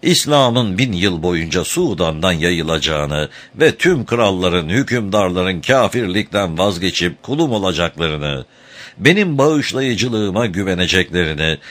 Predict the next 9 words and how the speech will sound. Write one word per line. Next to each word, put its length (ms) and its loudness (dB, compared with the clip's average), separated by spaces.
ve 180 2
tek 300 0
gerçek 380 0
Allah'a 640 -2
ve 140 0
onun 340 -2
peygamberine 880 -2
bağlanacaklarını 920 0
söylemişti." 880 -4